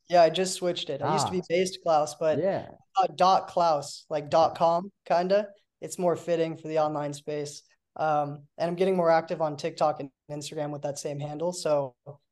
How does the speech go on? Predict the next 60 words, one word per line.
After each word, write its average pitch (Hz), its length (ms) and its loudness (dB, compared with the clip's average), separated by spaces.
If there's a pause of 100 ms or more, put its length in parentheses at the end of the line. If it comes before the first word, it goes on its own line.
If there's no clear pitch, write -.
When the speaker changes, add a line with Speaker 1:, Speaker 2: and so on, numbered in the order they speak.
(280)
Speaker 1:
we're 151 60 -12
trying 175 240 2
to 165 60 -2
build 180 280 2
it 175 100 0
up. 160 200 2
We're 160 80 -6
trying 170 240 -4
to, 151 100 -8 (120)
you 156 100 -12
know, 139 240 -10 (160)
have, 160 360 2 (340)
we're 185 80 -8
trying 233 180 4
to 208 80 4
do 196 120 -4
something 185 380 -6
similar 160 520 -4 (100)
to 170 120 -6
what 156 140 -2
you've 151 220 -10
done 214 300 -2 (100)
and 160 120 -6
what 151 140 2
other 151 300 0
large 151 320 -4
creators 151 300 -8
have 160 100 -10
done 170 140 -2
in 151 80 -8
terms 147 180 -8
of 135 120 -10
building 143 280 -6
that 143 160 -8
audience 147 460 -8 (420)
and 151 260 -2
really 156 200 -4
trying 160 180 -2
to 151 60 -8
provide 143 320 -2
value 139 280 -4
to 156 120 -12
a - 20 -6
lot 165 160 2
of 165 60 -8
people, 175 260 -4
because 160 240 -6
it 151 80 -6
really 160 180 -2
just 151 220 -8
lifts 147 460 -8
the 156 80 -4
whole 147 160 -2
industry. 156 420 -4 (140)
If - 120 -12
we 160 120 -6
can 160 120 -8
provide 147 500 -2 (640)
good 185 260 4
information 185 760 -2